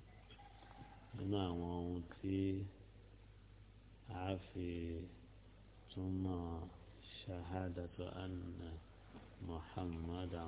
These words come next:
رسول الله. Ah, ká fi, ká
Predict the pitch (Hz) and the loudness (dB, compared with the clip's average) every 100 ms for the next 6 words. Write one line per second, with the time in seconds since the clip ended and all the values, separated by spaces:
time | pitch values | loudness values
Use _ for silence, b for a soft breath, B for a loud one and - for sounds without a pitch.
0 | 82 80 76 - 92 92 87 80 78 73 | 0 -2 -4 -2 2 2 2 0 -2 -6
1 | - - - - - - - - - - | -8 -12 -14 -16 -16 -16 -16 -16 -16 -16
2 | - - - - - - - - - - | -16 -16 -16 -16 -14 -14 -14 -16 -16 -14
3 | - 95 90 87 90 95 - - - - | -8 -2 0 0 0 -2 -6 -16 -16 -16
4 | - - - - - - - 98 98 92 | -16 -18 -16 -16 -16 -8 0 0 2 2
5 | 92 92 98 98 | 2 0 -2 -2